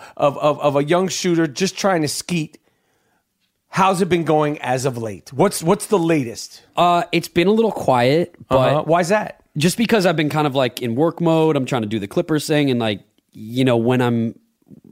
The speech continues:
Speaker 2: uh, there's a lot of, it's a lot of
Speaker 1: Fucking spit
Speaker 2: effort.
Speaker 1: it
Speaker 2: A lot
Speaker 1: out.
Speaker 2: of the time, it's a lot of effort.
Speaker 1: Yeah, it is. Yeah,
Speaker 2: You know,
Speaker 1: it
Speaker 2: it's
Speaker 1: is.
Speaker 2: like you
Speaker 1: I
Speaker 2: gotta,
Speaker 1: imagine.
Speaker 2: it, it's the money, the going to get the drink, going to do this, going to get that.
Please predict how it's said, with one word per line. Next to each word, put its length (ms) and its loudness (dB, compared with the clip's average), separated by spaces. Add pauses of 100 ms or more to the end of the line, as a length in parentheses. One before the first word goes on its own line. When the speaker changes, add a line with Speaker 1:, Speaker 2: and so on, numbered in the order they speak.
Speaker 2:
uh, 220 -6
there's 160 0
a 40 2
lot 180 2
of, 100 -2
it's 160 -4
a 60 0
lot 140 2
of 100 0
Speaker 1:
Fucking 120 0
spit 120 2
Speaker 2:
effort. 140 2
Speaker 1:
it 80 -2
Speaker 2:
A 100 2
lot 100 4
Speaker 1:
out. 60 2
Speaker 2:
of 60 -4
the 40 -2
time, 260 -2
it's 120 -4
a 60 -2
lot 200 0
of 60 -6
effort. 360 -8
Speaker 1:
Yeah, 120 4
it 80 2
is. 420 -2
Yeah, 80 -2
Speaker 2:
You 60 4
know, 80 2
Speaker 1:
it 60 2
Speaker 2:
it's 100 -2
Speaker 1:
is. 40 0
Speaker 2:
like 120 0
you 60 2
Speaker 1:
I 20 2
Speaker 2:
gotta, 240 2
Speaker 1:
imagine. 100 -8 (160)
Speaker 2:
it, 180 -2
it's 200 -10
the 180 -2
money, 480 2
the 220 -2
going 340 -2
to 60 0
get 120 -6
the 80 -10
drink, 440 0
going 220 0
to 40 -2
do 160 -8
this, 240 0
going 140 -2
to 80 -2
get 100 -6
that. 220 0